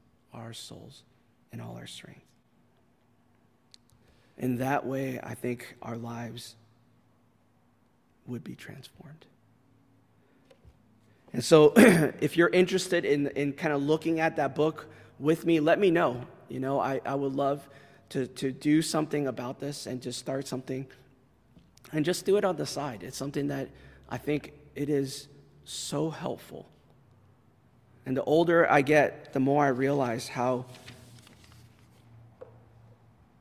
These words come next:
at least I see how spiritual maturity and emotional maturity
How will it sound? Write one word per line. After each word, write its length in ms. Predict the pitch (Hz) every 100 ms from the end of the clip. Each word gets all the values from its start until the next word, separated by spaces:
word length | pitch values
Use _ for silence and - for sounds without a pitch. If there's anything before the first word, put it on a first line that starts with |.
| _ _ _ _ _ -
at 140 | 135
least 200 | 143 151
I 80 | 135
see 340 | 131 - 143
how 220 | 131 123 127
spiritual 540 | - - 143 - 143
maturity 480 | 135 120 127 131 127
and 80 | 120
emotional 480 | 117 127 - 127
maturity 500 | 117 117 - 120 127